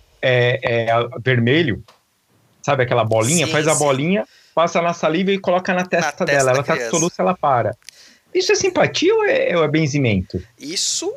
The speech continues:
Speaker 2: é simpatia, porque a bolinha não tem
Speaker 1: Simpatia,
Speaker 2: cara-
Speaker 1: porque você não faz uma oração, né?
Speaker 2: Exatamente, não tem caracter-, é, característica religiosa. Já o que eu passei,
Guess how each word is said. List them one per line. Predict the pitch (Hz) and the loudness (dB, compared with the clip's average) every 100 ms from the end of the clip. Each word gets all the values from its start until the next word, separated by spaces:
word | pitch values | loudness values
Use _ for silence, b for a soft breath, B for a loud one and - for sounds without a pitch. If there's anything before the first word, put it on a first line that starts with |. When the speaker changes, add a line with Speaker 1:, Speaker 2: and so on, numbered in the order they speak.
| - | -8
Speaker 2:
é | 190 | -6
simpatia, | - 240 370 - 185 127 | -6 -8 -10 -8 -6 -10
porque | 151 151 | -10 -6
a | 147 | -4
bolinha | 147 143 147 | -4 -4 -6
não | 175 | -4
tem | 175 | -2
Speaker 1:
Simpatia, | 202 202 214 | 0 0 0
Speaker 2:
cara- | |
Speaker 1:
porque | 196 165 | 0 -2
você | 156 175 | -4 -4
não | |
faz | 175 170 | -2 -2
uma | 170 | 0
oração, | 185 196 - 151 123 | 0 0 0 0 0
né? | 123 | 0
Speaker 2:
Exatamente, | 165 175 - 185 175 - | -2 -4 -4 -6 -8 -10
não | 160 | -12
tem | 170 | -8
caracter-, | 170 170 - 175 170 - | -8 -8 -4 -2 -2 -2
é, | 143 143 | -2 -2
característica | 156 156 - 151 156 - | -4 -8 -8 -8 -8 -6
religiosa. | 160 160 170 202 165 131 123 - B B B B | -8 -10 -8 -4 -4 -4 -8 -20 B B B B
Já | - 127 | -8 -6
o | 123 | -6
que | 147 | -8
eu | |
passei, | 143 165 180 185 233 | -6 -6 -4 -6 -8